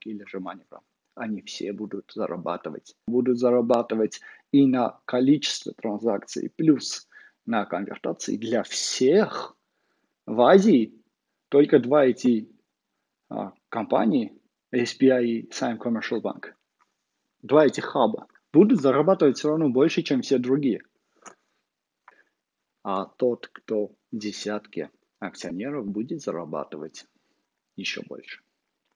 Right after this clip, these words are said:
И вот почему Vanguard не против Ripple. И почему они создали хаб. Дело в том, что если вы откроете, к примеру, программное обеспечение, создаёте мобильное приложение, с помощью которого люди могут отправлять средства,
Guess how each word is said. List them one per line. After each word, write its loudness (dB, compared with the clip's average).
И -8
вот -8
почему -16
Vanguard -8
не -10
против -14
Ripple. -18
И -12
почему -8
они -10
создали -8
хаб. -14
Дело -2
в -20
том, 0
что -8
если -8
вы -8
откроете, -6
к -12
примеру, -6
программное 0
обеспечение, -6
создаёте -2
мобильное -2
приложение, -4
с -12
помощью -6
которого -4
люди -4
могут -4
отправлять -6
средства, -4